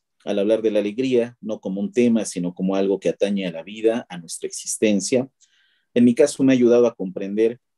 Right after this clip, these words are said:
el consejo materno de amar la vida, ¿no? Pues aunque se presenten grandes desafíos, como superar la pérdida de un ser amado, la vida es bella en cada flor,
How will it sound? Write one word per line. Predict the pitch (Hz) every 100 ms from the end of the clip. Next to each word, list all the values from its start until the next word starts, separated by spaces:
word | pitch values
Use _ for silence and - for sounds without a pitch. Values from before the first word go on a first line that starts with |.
| _
el | - 104
consejo | 110 107 123 123 117
materno | 98 - 120 107 101 98
de | 95
amar | 95 95 95
la | 87
vida, | 101 104 90 82 _ _ -
¿no? | 90 98 _ _ _ _
Pues | - 92
aunque | 95 92
se | 90
presenten | 85 92 110 104 98
grandes | 98 104 92
desafíos, | 85 92 90 117 110 101 - -
como | 92 90
superar | - 87 92 95
la | 92 -
pérdida | 95 90
de | 87
un |
ser | 90 92
amado, | 82 95 98 92 - _ _ _ _
la | - 98
vida | 104
es | 92 -
bella | 113 110 98 95 - _
en | 98
cada | 98 90
flor, | 85 110 107 104